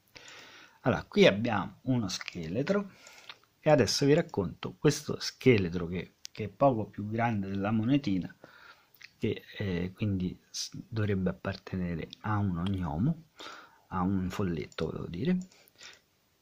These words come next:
per cui ho scaricato anche la storia.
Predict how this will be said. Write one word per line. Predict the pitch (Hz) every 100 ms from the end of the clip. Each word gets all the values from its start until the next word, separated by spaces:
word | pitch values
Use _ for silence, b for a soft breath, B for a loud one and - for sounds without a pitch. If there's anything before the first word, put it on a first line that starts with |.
| - _ _ _ _
per | - 208 -
cui | 113
ho | 120
scaricato | - 151 143 98 107
anche | 110 -
la | 98
storia. | 90 - - - - - -